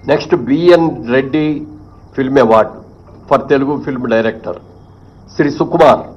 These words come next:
ఆయన బెస్ట్ డైరెక్టర్. అలాగే నాలుగులో నాగిరెడ్డి చక్రపాణి ఫిల్మ్ అవార్డు తెలుగు ఫిల్మ్ ప్రొడ్యూసర్ అట్లూరు పూర్ణచంద్రరావు గారు.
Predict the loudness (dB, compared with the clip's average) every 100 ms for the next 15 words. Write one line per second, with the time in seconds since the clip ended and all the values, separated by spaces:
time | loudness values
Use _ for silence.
0 | -20 -20 -20 -20 -20 -20 -20 -20 -20 -20
1 | -20 -20 -12 0 2 4 2 2 0 2
2 | 0 -6 -16 -20 -20 -20 -20 -20 -20 -20
3 | -20 -18 0 4 6 6 6 4 4 2
4 | 0 -2 -10 -20 -20 -20 -12 2 4 6
5 | 6 4 6 4 4 0 0 2 4 4
6 | 2 -2 -2 0 4 4 2 -10 -20 -20
7 | -20 -20 -20 -20 -2 2 4 2 0 -2
8 | -2 -2 -6 -2 0 0 0 -2 -4 -16
9 | -20 -20 -20 -14 0 0 4 6 6 4
10 | 0 0 -2 -2 0 0 -2 -6